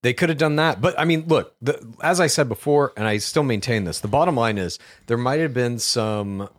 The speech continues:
discrepancies between what really happened. Obviously, leaving out an entire fucking brother, that is, like, a little weird to me.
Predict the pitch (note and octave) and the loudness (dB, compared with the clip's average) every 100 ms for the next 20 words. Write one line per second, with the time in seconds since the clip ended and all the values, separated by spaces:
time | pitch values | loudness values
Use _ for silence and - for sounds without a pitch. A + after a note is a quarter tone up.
0 | - G2+ - B2 A2+ A2 A#2 G2+ F#2 - | -14 -10 -4 -2 -2 -4 -4 -4 -8 -6
1 | A2 G2 F2+ G#2 G#2 G#2 F#2 F#2 G2 G2 | -4 -4 -2 -2 0 0 -2 -2 -10 -12
2 | - _ - _ - F#2+ - G2+ G2 G#2+ | -20 _ -20 _ -4 -4 -2 -4 -4 -2
3 | G#2 G2 G2 G2 F2+ G#2 G2 - G2+ F#2+ | 0 0 0 -2 -2 -2 -2 -2 -4 -4
4 | E2+ F#2+ E2+ F#2 G2 - G2+ F#2+ F2+ F2+ | -4 -2 -2 -6 -10 -2 -2 -2 -6 -6
5 | F#2 F2+ F2+ F#2+ E2+ G2+ F#2+ | -4 -6 -2 -4 -4 -6 -6